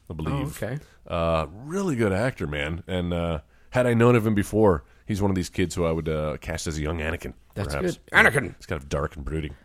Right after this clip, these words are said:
Speaker 2: I, uh, I cast Charlie Heaton.
Speaker 1: Hmm, how would I know him?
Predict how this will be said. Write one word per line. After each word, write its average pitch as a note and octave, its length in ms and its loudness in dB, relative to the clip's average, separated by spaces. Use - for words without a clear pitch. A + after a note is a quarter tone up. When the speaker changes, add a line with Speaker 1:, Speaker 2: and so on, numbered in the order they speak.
Speaker 2:
I, D3+ 240 4
uh, E3 180 4
I - 100 -6
cast D#3+ 360 -2
Charlie E3 400 -2
Heaton. C#3+ 520 -10
Speaker 1:
Hmm, A2+ 380 2
how F#2 140 0
would G#2 100 4
I G2 40 4
know F#2+ 120 4
him? D2+ 320 -2